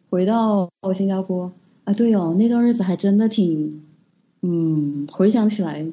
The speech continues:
确实感觉每天虽然没有在修仙，但是胜似修仙。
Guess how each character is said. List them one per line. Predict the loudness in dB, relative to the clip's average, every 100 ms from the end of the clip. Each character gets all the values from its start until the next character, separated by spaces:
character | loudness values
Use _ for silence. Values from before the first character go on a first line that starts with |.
| -12 _ _ _ -20 _ -10
确 | -4
实 | -2 0
感 | 0 0
觉 | 2
每 | 2 2
天 | 2 2 2
虽 | 2
然 | 2 4
没 | 4 4
有 | 4 2
在 | 0 0
修 | 2 0
仙， | 0 0 0 0
但 | 0 0 0
是 | 0 0 0
胜 | 0 2 2
似 | 2 0 -2
修 | -2 -4
仙。 | -4 -4 0 0